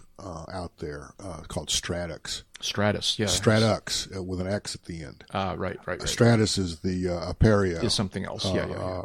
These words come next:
Speaker 1: handheld, I mean, sorry, portable, uh, device. Um, but, uh, for a hundred bucks in, in parts from Amazon, um,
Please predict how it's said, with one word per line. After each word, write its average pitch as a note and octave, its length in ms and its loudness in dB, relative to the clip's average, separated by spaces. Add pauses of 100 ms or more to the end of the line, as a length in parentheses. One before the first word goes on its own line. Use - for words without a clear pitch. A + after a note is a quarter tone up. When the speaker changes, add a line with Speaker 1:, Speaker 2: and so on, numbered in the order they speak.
Speaker 1:
handheld, F2+ 540 -2
I G#2 100 -4
mean, F2+ 120 -2
sorry, E2 260 -6
portable, F2 540 0
uh, E2 160 -8
device. - 400 -10 (640)
Um, F#2 460 2 (160)
but, G#2+ 380 6 (840)
uh, G#2+ 360 0
for A2 240 8
a F2+ 40 8
hundred B2 240 10
bucks G#2 440 4
in, F#2+ 300 0
in F#2 180 -2
parts - 760 6
from G2 280 2
Amazon, F#2+ 680 4 (800)
um, F2+ 680 2